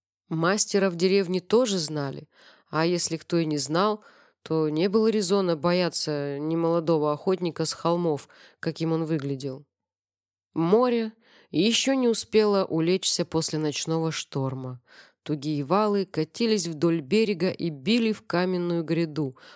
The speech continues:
уходящую в море западнее посёлка. Ледяной припой разломало штормом и выбросило крошево далеко на прибрежную гальку.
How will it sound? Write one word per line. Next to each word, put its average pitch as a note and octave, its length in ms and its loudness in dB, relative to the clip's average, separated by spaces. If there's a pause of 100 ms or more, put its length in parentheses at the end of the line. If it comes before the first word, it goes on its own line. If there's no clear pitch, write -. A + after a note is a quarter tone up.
уходящую D#3 720 0
в C3 80 -10
море G3+ 360 0 (240)
западнее F3 720 0
посёлка. D3+ 800 -4 (840)
Ледяной F3+ 500 2
припой A#3 540 2 (200)
разломало F3+ 680 2
штормом D#3 720 -2 (340)
и C#3 120 0
выбросило E3+ 560 0
крошево G3 500 0
далеко D#3+ 480 -2
на G3 100 -2
прибрежную D#3+ 640 -2
гальку. C3 600 -8